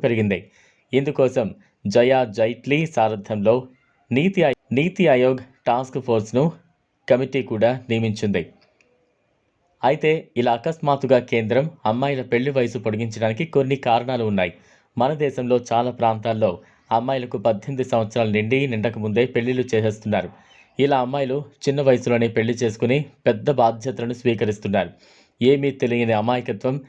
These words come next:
ఎదిగి ఎదగని మనస్తత్వం పెళ్లి తర్వాత వారి జీవితంలో అనేక మార్పులు చోటు చేసుకుంటున్నాయి. చిన్న వయసులోనే గర్భం రావడం, వారి శరీరం అందుకు సహకరించకపోవడం,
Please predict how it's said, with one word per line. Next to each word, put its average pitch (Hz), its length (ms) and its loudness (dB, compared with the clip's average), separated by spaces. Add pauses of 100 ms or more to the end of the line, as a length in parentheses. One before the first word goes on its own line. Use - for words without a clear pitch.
(240)
ఎదిగి 143 300 0 (140)
ఎదగని 117 300 0
మనస్తత్వం 120 720 -4 (180)
పెళ్లి 139 180 0
తర్వాత 117 380 0 (520)
వారి 139 200 2
జీవితంలో 110 540 -4
అనేక 131 340 -2
మార్పులు 113 460 -2 (100)
చోటు 117 200 0
చేసుకుంటున్నాయి. 101 560 -2 (460)
చిన్న 160 160 2
వయసులోనే 117 640 0
గర్భం 113 320 -2
రావడం, 110 380 -2 (140)
వారి 117 240 2
శరీరం 113 440 0 (220)
అందుకు 117 280 0
సహకరించకపోవడం, 117 1000 -4